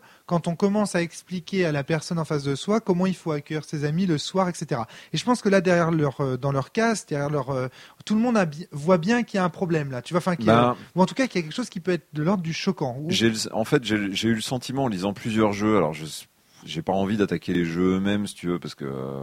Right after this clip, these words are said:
Speaker 2: voilà, mais c'est, euh, il y a plusieurs jeux en fait récents,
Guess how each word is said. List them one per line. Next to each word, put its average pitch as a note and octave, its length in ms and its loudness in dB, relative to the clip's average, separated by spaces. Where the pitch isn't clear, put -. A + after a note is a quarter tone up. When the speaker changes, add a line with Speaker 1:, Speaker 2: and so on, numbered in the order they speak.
Speaker 2:
voilà, F2+ 260 4
mais F2 220 -2
c'est, E2+ 360 -4
euh, D2+ 340 -4
il D2 40 -8
y E2 60 -4
a E2+ 60 -4
plusieurs A2 340 -6
jeux A2 160 -2
en A2 100 0
fait - 200 -6
récents, G#2+ 340 -6